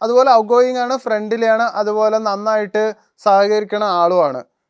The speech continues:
നിങ്ങൾക്ക് ലീഡർഷിപ്പ് ക്വാളിറ്റി കുറച്ച് മോഡറേറ്റ് ആണ്. കാരണം സോഷ്യൽ ഇൻഫ്ലുവൻസ് കാരണം നിങ്ങൾ വെച്ച ഒരു പക്ഷത്ത് ചായാൻ സാധ്യത വളരെ കൂടുതലാണ്. ഉറപ്പിച്ച കാര്യത്തില് ആ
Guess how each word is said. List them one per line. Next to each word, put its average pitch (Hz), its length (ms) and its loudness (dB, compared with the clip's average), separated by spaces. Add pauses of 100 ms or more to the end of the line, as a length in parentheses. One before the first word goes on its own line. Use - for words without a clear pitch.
(120)
നിങ്ങൾക്ക് 254 440 -4
ലീഡർഷിപ്പ് 247 760 0
ക്വാളിറ്റി 214 360 0
കുറച്ച് 214 320 -4
മോഡറേറ്റ് 196 680 -2
ആണ്. 127 120 -6 (220)
കാരണം 185 420 0 (260)
സോഷ്യൽ 233 580 0
ഇൻഫ്ലുവൻസ് 202 480 -6
കാരണം 170 520 -2
നിങ്ങൾ 202 360 -6
വെച്ച 185 340 -2 (160)
ഒരു 220 200 0
പക്ഷത്ത് 190 600 -4
ചായാൻ 190 380 -2
സാധ്യത 170 320 -6
വളരെ 165 320 -4
കൂടുതലാണ്. 165 840 -6
ഉറപ്പിച്ച 220 400 -2
കാര്യത്തില് 214 720 0
ആ 208 180 0